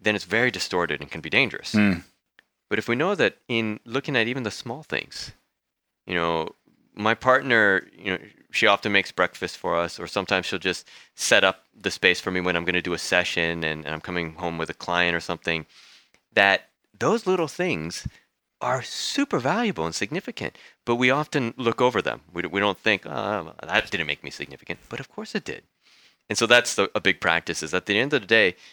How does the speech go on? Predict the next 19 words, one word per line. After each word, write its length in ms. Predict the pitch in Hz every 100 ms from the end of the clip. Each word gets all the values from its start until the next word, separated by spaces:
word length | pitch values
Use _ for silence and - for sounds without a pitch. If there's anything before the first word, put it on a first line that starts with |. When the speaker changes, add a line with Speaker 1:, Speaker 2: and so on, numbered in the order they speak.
| _ -
Speaker 1:
write 160 | 156 185
at 120 | -
least 220 | 117 -
ten 220 | 131 156 165
things, 500 | 113 95 78 78 - _ _ _ -
even 220 | 127 165
if 80 | 160
you 80 | 127
think 180 | 135 131
they're 120 | 104 - -
super 280 | - 127 117
small, 540 | - 98 104 82 69 _ _ _ _
where 140 | 107 107
you 180 | 90
were 100 | 85
significant 600 | 87 98 117 127 - 76
that 160 | 67 -
day. 220 | - - _ -
Speaker 2:
Hmm. 220 | 104 95